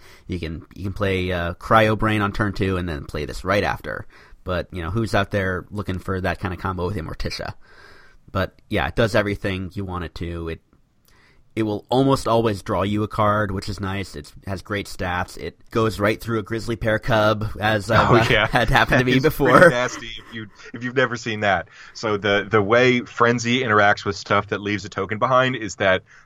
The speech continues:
Speaker 2: the Frenzy attack happens after the token gets made. So if you attack a Grizzly Pear Cub with this thing, you kill the pair, you kill the Pear Cub, you get the pair, it attacks again, you kill the pair, and then you attack the face. So you draw two cards,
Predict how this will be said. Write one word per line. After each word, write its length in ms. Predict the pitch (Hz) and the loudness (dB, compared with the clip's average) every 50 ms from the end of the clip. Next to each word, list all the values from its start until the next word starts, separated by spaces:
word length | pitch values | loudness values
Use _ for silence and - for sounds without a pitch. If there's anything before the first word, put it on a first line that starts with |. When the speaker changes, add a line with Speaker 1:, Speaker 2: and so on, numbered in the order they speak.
| _ _ | _ _
Speaker 2:
the 100 | - 98 | -4 -4
Frenzy 640 | - - - 104 104 107 107 104 113 110 110 110 110 - _ _ _ _ _ _ _ _ _ _ | -4 0 0 2 2 2 0 0 0 0 0 -2 -4 -10 _ _ _ _ _ _ _ _ _ _
attack 460 | 120 110 - - 101 101 101 - - - | 0 0 2 2 2 2 2 0 -4 -4
happens 440 | - 104 101 101 98 113 104 104 104 | 0 2 2 2 0 -2 -4 -4 -2
after 300 | 98 104 98 98 - 110 | 0 0 0 0 0 -4
the 80 | 104 | -6
token 320 | 98 - 95 90 87 107 104 | -2 -2 -2 -2 -2 -4 -6
gets 220 | 120 127 - - | -6 -6 -4 -4
made. 320 | 135 135 135 139 139 139 - - - - - _ | -2 0 0 0 -2 -4 -8 -14 -20 -20 -20 _
So 280 | - - 113 104 101 98 | -4 0 2 4 4 2
if 280 | 95 107 95 - - | 2 -2 -4 -4 -4
you 380 | 98 104 117 123 120 120 123 139 | -4 -2 0 2 2 2 2 2
attack 400 | 120 117 - - 110 110 107 - | 0 0 2 4 4 4 4 2
a 60 | 98 | 0
Grizzly 320 | 87 101 101 98 92 110 | 2 2 2 2 2 -2
Pear 200 | 95 - 104 107 | 0 2 2 2
Cub 220 | 104 - 107 101 90 | 4 4 0 0 0
with 100 | 101 90 | 0 -2
this 160 | 98 98 - | -2 -4 -2
thing, 340 | - 104 104 104 104 104 - - - _ | -2 -2 0 0 -2 -6 -10 -14 -20 _
you 80 | - 92 | -18 -4
kill 200 | - - 127 135 | 0 2 4 4
the 100 | 131 135 | 4 4
pair, 340 | - 123 113 107 104 107 113 - | 2 4 4 4 4 4 2 0
you 120 | - 120 95 | -6 -14 -2
kill 140 | - 127 127 | 0 2 2
the 100 | 139 135 | 2 2
Pear 200 | 127 123 117 110 | 4 4 4 4
Cub, 400 | - 104 98 95 92 90 92 - _ _ _ | 4 4 4 6 4 2 -2 -8 _ _ _
you 140 | - 104 101 | -8 -2 0
get 160 | 107 113 - | 2 2 2
the 60 | 123 | 0
pair, 440 | 107 - 117 107 101 95 90 90 87 - - - _ | -2 0 0 2 4 4 4 4 2 -2 -8 -14 _
it 80 | 95 | -2
attacks 360 | 98 95 - 107 113 120 - - | -2 2 4 4 2 2 0 -2
again, 260 | 110 113 113 113 110 | -2 -2 -2 -2 -2
you 80 | 104 | -4
kill 180 | 92 - 110 110 | -4 0 2 2
the 80 | 110 104 | 2 2
pair, 320 | - - 110 110 107 104 | 2 4 4 6 6 6
and 260 | 104 104 95 90 87 92 | 4 2 -4 -4 -2 0
then 200 | 104 107 113 110 | 2 2 2 0
you 140 | 104 104 | 0 -2
attack 240 | 101 - 98 95 - | 0 2 2 0 0
the 80 | - 95 | -2 -6
face. 260 | - 92 85 78 - | -6 -4 -4 -4 -6
So 120 | - - | -10 -12
you 160 | 87 87 87 90 | -10 -10 -12 -8
draw 240 | 85 107 101 92 | 0 4 4 4
two 180 | 90 - - 127 | 4 2 -2 -6
cards, 480 | 123 - 107 101 98 95 95 87 - | 0 2 4 6 6 6 4 2 -4